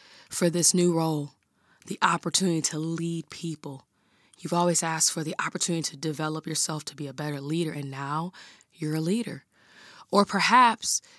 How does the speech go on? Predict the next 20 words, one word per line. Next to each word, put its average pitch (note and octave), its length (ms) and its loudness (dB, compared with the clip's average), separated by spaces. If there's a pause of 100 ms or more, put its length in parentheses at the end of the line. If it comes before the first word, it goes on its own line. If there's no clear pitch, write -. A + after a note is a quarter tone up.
you G3+ 180 4
ended G3+ 300 4
last E3+ 380 0
year F#3 80 0
and F3 100 2
you E3+ 60 -2
said, E3+ 260 -2
"You F#3 80 0
know F#3 160 0
what? F#3+ 180 2
In E3+ 140 -2
twenty G#3 300 0
twenty-three, F3+ 500 -4
I F3 120 2
wanna G3+ 260 2
be F3 140 0
a E3 80 0
more D#3+ 280 0
effective - 760 -8
leader." C3+ 340 -10